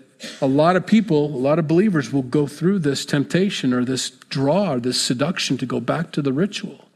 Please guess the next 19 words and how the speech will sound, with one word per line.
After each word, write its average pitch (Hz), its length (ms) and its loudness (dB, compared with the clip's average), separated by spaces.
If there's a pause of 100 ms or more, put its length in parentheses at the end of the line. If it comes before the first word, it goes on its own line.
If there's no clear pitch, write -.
(1500)
And - 140 0
it - 120 -8
can 147 260 0
easily 190 480 4
replace, 175 640 0
if 147 140 -4
we're 147 80 2
not 143 240 -2
careful, 175 580 -2 (840)
and 127 100 2
we've 135 160 0
seen 180 220 4
it 160 80 -2
maybe 147 220 2
in 135 120 2
loved 151 220 0
ones' 147 260 0
lives, 170 380 0
replace 160 840 -2